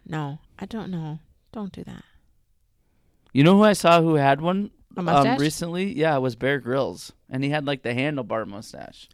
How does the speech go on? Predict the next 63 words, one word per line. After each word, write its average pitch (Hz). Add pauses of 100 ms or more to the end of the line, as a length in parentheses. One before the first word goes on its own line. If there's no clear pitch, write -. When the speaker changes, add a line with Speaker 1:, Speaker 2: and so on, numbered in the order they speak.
Speaker 1:
Oh, 254
really? 202
I 190
Speaker 2:
I -
don't 240
Speaker 1:
think 220
Speaker 2:
know 220
Speaker 1:
that 165
Speaker 2:
why. 165
Speaker 1:
would 156
look 156
cheesy. 156
Speaker 2:
It 127
looked 123
funny. 123
Like, 113
it 113
didn't 135
Speaker 1:
Yeah. 160
Speaker 2:
look 160
like 110
him. 113
I 107
had -
Speaker 1:
Yeah, -
Speaker 2:
to -
Speaker 1:
I -
Speaker 2:
look. 156
Speaker 1:
agree. 156 (360)
Speaker 2:
He -
was 131
on, 123
like, 113
one 113
of 110
the 107
morning 110
shows. -
Speaker 1:
Yeah, - (100)
I -
don't 156
think -
it -
would -
be -
good. - (220)
I 208
don't 269
think 269
I 214
like 175
him. 165
I, 185 (120)
they're 226
not, 233 (120)
I 196
don't 214
like 175
him, 151
period. - (2750)
Speaker 2:
All 135
right, 175
well, 143